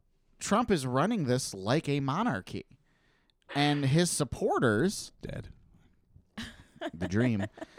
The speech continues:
Speaker 1: His supporters, I talk to these people and they're like, "I don't care. I don't care." I, that's the new thing now. The new thing no longer is anything but "I don't care." Like the newest one where he, where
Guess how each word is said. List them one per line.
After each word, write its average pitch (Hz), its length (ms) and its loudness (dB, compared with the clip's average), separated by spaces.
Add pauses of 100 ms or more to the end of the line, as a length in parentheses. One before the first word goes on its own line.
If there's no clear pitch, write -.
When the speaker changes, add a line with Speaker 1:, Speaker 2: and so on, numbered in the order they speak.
(240)
Speaker 1:
His 226 220 8
supporters, 233 720 2 (280)
I 254 120 2
talk 254 340 -2
to 202 100 -12
these 180 160 -4
people 170 420 -2
and 160 180 -2
they're 165 200 4
like, 156 320 4
"I 104 80 4
don't 139 160 4
care. 113 320 0 (160)
I 104 120 2
don't 143 160 6
care." 120 380 0 (140)
I, 104 160 0
that's 165 220 2
the 185 100 4
new 170 120 0
thing 151 300 -2
now. 90 220 -6 (260)
The 135 80 2
new 202 160 6
thing 202 300 0
no 160 120 4
longer 143 520 2
is 117 320 -2
anything 165 420 -2
but 135 320 4
"I 123 180 2
don't 131 240 2
care." 95 400 -2 (540)
Like 135 380 2 (260)
the 131 220 0
newest 170 360 4
one 156 300 2
where 131 160 4
he, 131 380 0
where 117 300 2